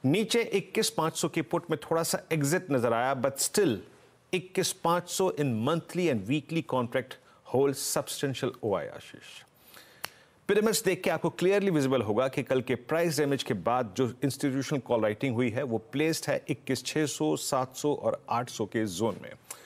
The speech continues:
और वही हमारी रणनीति का महत्वपूर्ण हिस्सा है। आशीष, in terms of, I think, levels, ये सेशन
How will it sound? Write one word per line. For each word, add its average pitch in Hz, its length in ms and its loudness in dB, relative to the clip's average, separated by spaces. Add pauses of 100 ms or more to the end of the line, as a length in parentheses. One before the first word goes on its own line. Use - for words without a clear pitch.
(200)
और 101 80 0
वही 120 280 2
हमारी 113 380 0
रणनीति 110 480 0
का - 140 0
महत्वपूर्ण 101 600 -4
हिस्सा 92 240 -4
है। - 180 -12 (280)
आशीष, 156 340 0
in 165 160 2
terms 175 340 0
of, 156 100 -2
I 143 80 2
think, 139 280 0
levels, 131 360 2 (360)
ये 135 80 2
सेशन 147 360 2